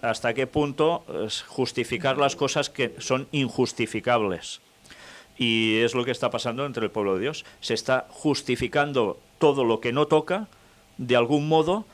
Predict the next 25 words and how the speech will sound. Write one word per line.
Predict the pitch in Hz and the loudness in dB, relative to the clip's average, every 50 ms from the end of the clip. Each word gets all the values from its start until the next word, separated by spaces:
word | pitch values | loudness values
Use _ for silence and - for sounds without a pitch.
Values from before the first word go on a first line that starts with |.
| - _ - | -20 _ -4
y | - 139 - | -2 -2 0
creyéndonos | - 131 131 135 135 143 143 147 156 - | 0 2 2 2 2 2 0 0 0 0
que | - 151 | 0 -2
así | 139 - - 147 | -2 0 0 0
vamos | 151 147 143 139 139 | 0 0 0 0 -2
a | 135 | -2
ser | 131 - 147 131 | 0 0 -2 -2
salvos | - - 151 151 160 170 160 151 | 0 0 0 2 2 0 -2 -2
y | 139 | 0
salvaremos | 135 135 127 131 127 135 135 135 135 127 135 | 0 2 4 4 4 2 2 0 -2 0 0
a, | 131 110 | 0 0
a, | - - - 107 - - - - - 123 - | 0 -2 -4 -6 -8 -12 -16 -18 -20 -20 -20
que, | - - - - - | -20 -20 -20 -18 -14
madre | - 98 98 98 90 82 85 82 | -10 -8 -6 -6 -4 -4 -6 -8
mía, | 87 90 82 82 - - | -8 -8 -10 -10 -12 -10
¿dó-, | - 110 110 | -8 -6 -6
dónde | 95 87 120 120 120 117 110 | -6 -4 -4 -2 -2 -2 -2
estamos, | - - - 104 92 87 85 - - | -4 -4 -4 -6 -6 -6 -8 -12 -12
no? | 87 117 - _ - - - - - - - - - | -12 -12 -12 _ -20 -20 -20 -20 -20 -20 -20 -8 -4
Eh, | 107 107 98 - - - - | -2 -2 -2 -4 -8 -10 -6
como | - 117 110 113 | -4 -2 -2 -2
siempre, | - - 135 131 147 | -2 -2 -2 0 0
los | 135 131 123 | 0 0 0
paralelismos, | - - 120 120 120 131 139 127 151 147 156 147 - - - | 0 0 0 2 2 0 0 -2 -2 -2 -2 -4 -4 -8 -10
eh, | - - | -12 -14